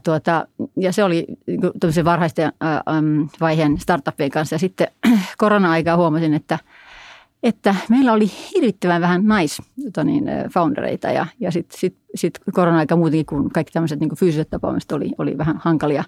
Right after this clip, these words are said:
niin pidettiin, tehtiin pari tämmöistä online, ö, Female Founders-ohjelmaa ja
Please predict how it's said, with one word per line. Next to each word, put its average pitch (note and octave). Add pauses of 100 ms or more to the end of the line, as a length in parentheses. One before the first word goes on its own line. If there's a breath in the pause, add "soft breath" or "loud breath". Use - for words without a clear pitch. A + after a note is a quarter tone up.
(460 loud breath)
niin E3+
pidettiin, D3+
tehtiin E3+
pari F3
tämmöistä D#3
online, D3 (320)
ö, D3
Female E3
Founders-ohjelmaa C#3
ja A2+